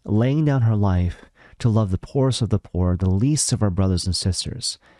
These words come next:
And because of that, she earned their respect. She earned their attention. She earned the right to, to preach to them the difficult truth, the truth of a conversion. And it just so happens that this particular pastoral approach on the part of Mother Teresa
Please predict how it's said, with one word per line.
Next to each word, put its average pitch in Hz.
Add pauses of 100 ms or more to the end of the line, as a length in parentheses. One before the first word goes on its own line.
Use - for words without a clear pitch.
(240)
And 120
because 131
of 107
that, 107
she 120
earned 117
their 104
respect. -
She -
earned 107
their 101
attention. 160 (560)
She -
earned 170
the 123
right 127
to, -
to -
preach -
to 139
them 113 (380)
the 113
difficult 101
truth, -
the 104
truth -
of 107
a -
conversion. 117 (760)
And 165
it 156
just 196
so 143
happens 135
that 107
this 139
particular 127
pastoral -
approach 117
on 113
the 104
part 120
of 113
Mother 104
Teresa -